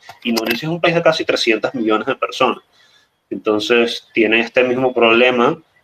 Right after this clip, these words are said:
de que hay muchas partes de Asia, muchas partes de Latinoamérica, tienen una relativa baja tasa de bancarización y Bitcoin ayuda a resolver algunos de estos problemas. Entonces, que tú tengas ya políticos interesados, si bien no es ya,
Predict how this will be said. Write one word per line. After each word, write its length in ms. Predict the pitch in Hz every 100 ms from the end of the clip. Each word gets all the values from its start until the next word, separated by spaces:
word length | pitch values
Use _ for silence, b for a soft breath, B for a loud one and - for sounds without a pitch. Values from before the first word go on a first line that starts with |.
| _
de 360 | 107 107 104 104
que 100 | 110
hay 120 | 110
muchas 280 | 117 117 120
partes 300 | 120 117 123
de 60 |
Asia, 260 | 139 143 131
muchas 240 | 107 -
partes 240 | - 110 113
de 60 |
Latinoamérica, 580 | 117 117 117 135 135 135 b b -
tienen 220 | 110 110
una 180 | 117 120
relativa 760 | - 117 110 104 117 110 117
baja 340 | 117 113 117
tasa 360 | 113 113 - 117
de 80 | 113
bancarización 800 | 113 117 123 123 143 151 135 147 B B
y 140 | - 160
Bitcoin 420 | 117 113 135 143
ayuda 320 | 104 101 104
a 60 | 113
resolver 400 | - - 104 101
algunos 380 | 104 110 110 113
de 60 |
estos 200 | 113 131
problemas. 460 | - 120 131 - -
Entonces, 380 | - 131 120 -
que 120 | 120
tú 120 | 120
tengas 240 | 120 156 175
ya 260 | 135 131 127
políticos 540 | 110 113 117 135 139
interesados, 1000 | 127 117 113 107 - 165 120 - - - B B B B _
si 200 | - 107
bien 260 | 104 110
no 200 | 110 127
es 100 | 139 113
ya, 240 | 110 113